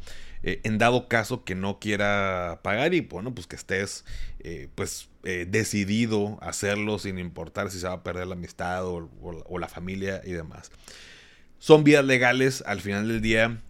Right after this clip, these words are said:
pues, de pronto hasta sa-, podría salir más caro, pudiera ser más molesto, em, pero, pues, también no se vale, ¿no? También no se vale que no, que no me regresen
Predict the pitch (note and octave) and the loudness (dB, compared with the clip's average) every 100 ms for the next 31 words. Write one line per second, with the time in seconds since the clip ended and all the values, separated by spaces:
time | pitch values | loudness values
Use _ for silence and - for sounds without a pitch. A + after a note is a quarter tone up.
0 | - A2+ G2+ - - G#2 F2+ A#2 A#2 B2 | 0 2 2 -2 -6 -6 -2 -2 0 0
1 | A2+ - E2+ G#2 - G#2 G#2+ C3 B2 A#2+ | 0 -4 -10 -10 -4 -2 0 0 0 -2
2 | A#2+ - - A#2 A#2+ A2 A2 A#2 C#3+ C3+ | -4 -6 -2 0 0 -2 0 2 2 0
3 | B2 B2 A#2+ A#2 A2+ A2 G2+ G#2 A2+ - | -4 -2 -4 -4 -4 -2 -2 -2 -6 -4
4 | A#2+ G#2+ G#2+ - - - - - G#2 G2+ | -2 -2 -4 -10 -8 -8 -8 -2 0 2
5 | G2+ G2 G2 - - - - - A2+ A2 | 0 0 -4 -8 -20 -20 -10 2 4 4
6 | G#2+ G#2 G#2 G2+ G2 G#2 - A2+ B2 G#2+ | 4 2 2 0 -2 -6 -4 -4 -2 -4
7 | F#2 F2+ F2 - - E2+ A2 A2+ G#2 A2 | -6 -8 -10 -18 -16 -8 -6 -2 -2 0
8 | A#2 A2 G2+ G#2 G#2+ F#2+ F#2 F#2+ G2+ - | -2 0 0 0 -2 -4 -4 -2 -2 -4
9 | - - - - G2+ G2+ G#2 G#2+ A2 A#2 | -18 -20 -20 0 2 4 2 0 0 -2
10 | G#2+ G2 G2+ A2+ - G#2+ G#2 G#2+ | 0 0 2 2 0 -4 -4 -8